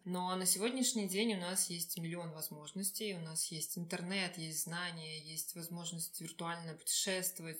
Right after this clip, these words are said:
Ну, мы можем практически всё, за исключением, там, ограничений по ковиду. Вот. Но,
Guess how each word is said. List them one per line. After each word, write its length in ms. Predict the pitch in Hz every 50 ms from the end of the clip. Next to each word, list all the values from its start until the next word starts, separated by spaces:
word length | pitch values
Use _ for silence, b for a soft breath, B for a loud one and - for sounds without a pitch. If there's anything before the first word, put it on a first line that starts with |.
| - 214
Ну, 220 | 226 208 175 - -
мы 300 | 180 175 156 175 196 202
можем 340 | 202 208 202 196 202 196 190
практически 600 | 233 180 180 - - 180 - - - - - 185
всё, 360 | - - - 160 147 135 131 -
за 100 | 151 151
исключением, 720 | - - - 175 - - 165 160 156 151 151 151 151 156
там, 280 | - - - - 185 - -
ограничений 760 | 180 175 165 170 170 170 170 165 - 165 160 156 156 151 -
по 120 | - 160
ковиду. 400 | - 170 165 156 151 151 151 151 b b b
Вот. 440 | - 165 165 175 170 160 156 - - - _
Но, 560 | - 196 202 202 208 196 175 160 151 - -